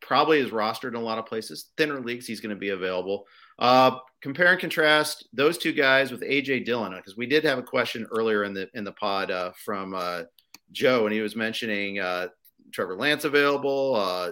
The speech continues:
a, a, you know, Alex Collins, A J Dillon, and then he goes, "And D Williams also." Uh, so, you know, these are guys that you can go with. Or, you know, Dillon, who finally got a lot of workload,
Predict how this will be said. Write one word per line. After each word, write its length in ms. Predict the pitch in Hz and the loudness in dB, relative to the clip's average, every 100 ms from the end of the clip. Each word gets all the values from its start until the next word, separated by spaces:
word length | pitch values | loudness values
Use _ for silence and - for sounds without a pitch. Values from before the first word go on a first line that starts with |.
| 82 | -8
a, 180 | 85 107 | -6 -6
a, 240 | 104 104 - | -6 -12 -10
you 80 | 117 | -10
know, 140 | 90 - _ - | -10 -14 _ -4
Alex 260 | 110 110 | -2 -4
Collins, 380 | - 127 131 120 | -6 -2 -2 0
A 80 | 113 | -2
J 160 | 110 107 | -2 -2
Dillon, 440 | 107 117 120 113 | -2 -2 -2 -4
and 120 | 95 | -4
then 100 | 95 | -6
he 200 | 98 95 | -6 -6
goes, 200 | 95 87 | -6 -6
"And 200 | 92 98 | -8 -10
D 120 | 98 104 | -8 -6
Williams 420 | 101 104 98 92 | -4 -4 -6 -4
also." 520 | 110 127 135 135 131 _ _ _ - | -2 -2 0 -2 -2 _ _ _ -6
Uh, 320 | 107 95 92 | -4 -2 -4
so, 540 | - 113 101 101 95 - - | -2 0 0 0 -2 -6 -8
you 80 | 131 | -4
know, 80 | 107 | -2
these 200 | 131 147 | 0 0
are 60 | |
guys 280 | 123 127 127 | 2 2 2
that 120 | 120 | 0
you 100 | 110 | -8
can 120 | 110 107 | -8 -2
go 240 | 113 113 | 0 0
with. 280 | 117 - - - | -2 -10 -14 0
Or, 400 | 139 185 170 - | 4 6 4 2
you 60 | 120 | -8
know, 100 | - _ | -8 _
Dillon, 320 | - 147 170 123 | -2 2 2 0
who 140 | 117 | -4
finally 320 | - 131 147 | -2 -2 2
got 160 | 147 156 | 2 4
a 40 | |
lot 160 | 160 165 | 4 2
of 60 | |
workload, 580 | 170 190 214 123 98 98 | 2 0 0 0 0 0